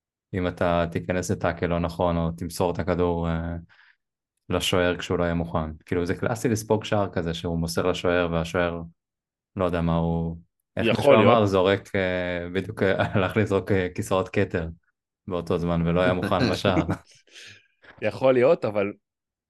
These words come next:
Speaker 2: בוא נגיד שזה ממש לא הפתיע אותי שהוא החליף את רומרו, נגיד זה ככה.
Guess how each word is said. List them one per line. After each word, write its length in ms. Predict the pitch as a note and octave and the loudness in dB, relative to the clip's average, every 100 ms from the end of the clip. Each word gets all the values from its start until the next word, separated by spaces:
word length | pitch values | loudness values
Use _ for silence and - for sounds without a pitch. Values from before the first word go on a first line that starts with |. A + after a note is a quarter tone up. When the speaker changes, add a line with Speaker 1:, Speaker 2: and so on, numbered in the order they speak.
| _ | _
Speaker 2:
בוא 160 | A2+ C#3 | 0 2
נגיד 240 | C3+ D3 | 2 0
שזה 260 | - A2 G#2+ | -4 -6 0
ממש 420 | G2+ B2+ B2+ - | 4 4 2 0
לא 60 | A2 | -4
הפתיע 260 | - G2+ | 0 2
אותי 180 | G#2 F#2+ | 2 0
שהוא 180 | - G2+ | -6 -6
החליף 260 | F#2+ G2 | -6 -8
את 80 | F2+ | -8
רומרו, 380 | E2+ E2 D#2+ D#2 _ _ _ - | -8 -6 -8 -12 _ _ _ -10
נגיד 280 | F2 F2+ | -6 -6
זה 100 | E2 | -6
ככה. 280 | - E2+ - | -10 -12 -14